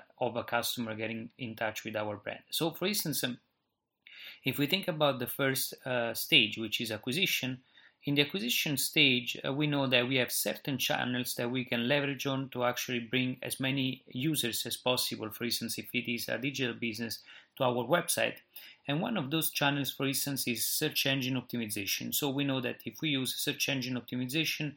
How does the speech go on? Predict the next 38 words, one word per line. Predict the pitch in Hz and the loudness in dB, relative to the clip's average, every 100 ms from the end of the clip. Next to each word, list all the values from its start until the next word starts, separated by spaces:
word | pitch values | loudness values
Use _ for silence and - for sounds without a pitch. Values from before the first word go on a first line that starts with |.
| - - _ - | -10 -20 _ -2
we | 135 | 0
can | 131 123 | 2 0
cover | 139 131 | 0 4
up | 127 123 | 4 4
the | - 123 | 0 -4
top | 107 135 127 | 0 0 0
of | 131 113 | -4 -6
the | 110 | -4
funnel, | - 143 143 135 | 0 0 0 -2
so | - 131 | -2 -2
the | 123 | -2
acquisition | 110 127 120 131 - 131 | -4 -4 -2 0 0 -2
stage | - 131 123 120 | 2 2 2 0
where | 113 117 | -2 0
we | 123 | -2
bring | 113 127 120 | -2 -2 0
as | 113 | -2
many | 127 131 | -2 0
users | 127 123 117 113 - | 2 0 -2 -2 -4
as | 107 | -4
possible, | - 107 - 120 110 - - | -4 -2 -2 -2 -4 -6 -6
uh, | 110 - | -6 -4
toward | 117 110 110 - | -4 -4 -4 -2
our | 113 | -2
website. | 107 156 139 - 107 - _ - - - - - - | 0 -2 -2 -4 -6 -10 _ -20 -20 -20 -20 -20 0
But | 185 175 | 2 2
then | 160 269 233 | 2 0 2
if | 143 - | 0 -2
we | 220 | -2
need | 226 175 | 0 0
to | 165 | -2
convert, | 147 139 127 127 131 131 - | 0 0 4 4 4 2 -8
uh, | 135 | -8
those, | 120 135 131 - - | -4 -2 0 -2 -2
uh, | 127 117 120 | -4 -4 -4
users | 135 165 156 131 - - | 0 2 2 0 -2 -2
into | 127 123 120 117 123 | -4 -2 0 -2 -2
potential | 127 127 139 127 | -4 -2 0 0